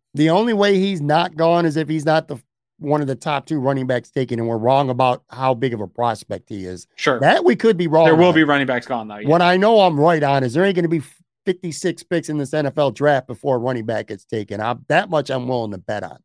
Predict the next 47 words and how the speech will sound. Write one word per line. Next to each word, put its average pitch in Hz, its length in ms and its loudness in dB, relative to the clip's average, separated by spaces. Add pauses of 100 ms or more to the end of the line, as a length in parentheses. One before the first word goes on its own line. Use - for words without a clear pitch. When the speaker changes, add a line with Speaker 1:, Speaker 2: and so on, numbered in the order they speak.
(120)
Speaker 2:
I, 156 220 2
at 160 160 0
least 180 420 0
between 147 560 -4
Hall 156 460 0
and 135 160 -8
Walker 120 640 -6
are 120 260 -6
so 123 380 -4
good. 135 260 -2
And 143 140 -2
I 156 100 0
know, 143 140 -4
like, 120 240 -8
Joe 127 360 -6 (220)
Marino 131 640 -6
is, 120 340 -10
uh, 113 200 -2
his 131 180 -8
number 127 180 -6
one 135 240 -6
is 123 80 -8
Spiller. 127 400 -6 (280)
I'm 131 120 -8
not 131 160 -4
as 113 80 -10
high 123 180 -4
on 139 100 -6
Spiller, 160 280 -2
but 131 80 0
I 127 60 -2
think 131 180 -6
Walker 120 380 -6
and 110 100 -12
Hall 127 400 -4 (480)
are - 80 -16
so 120 320 -6
good. 120 200 -4
That'd 113 200 -8
be 123 80 -6
crazy 117 540 -8
for - 140 -16
them 104 180 -20
to, 104 140 -18 (180)
to 104 260 -12 (220)
not 120 340 -4
be 104 380 -12